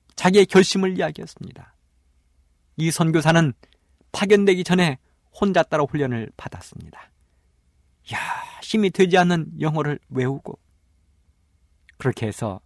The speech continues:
그는 선교지에 파견되었습니다. 그리고 그곳에서 만나는 사람들에게, 또 어린이에게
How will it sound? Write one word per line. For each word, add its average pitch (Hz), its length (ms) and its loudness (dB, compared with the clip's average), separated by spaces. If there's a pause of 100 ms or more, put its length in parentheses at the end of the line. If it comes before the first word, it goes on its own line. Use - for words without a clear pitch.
(120)
그는 175 240 2
선교지에 190 640 -2
파견되었습니다. 214 840 -10 (1700)
그리고 226 220 6
그곳에서 185 720 -2 (1160)
만나는 135 640 2
사람들에게, 107 800 -6 (120)
또 - 160 -12
어린이에게 160 600 -6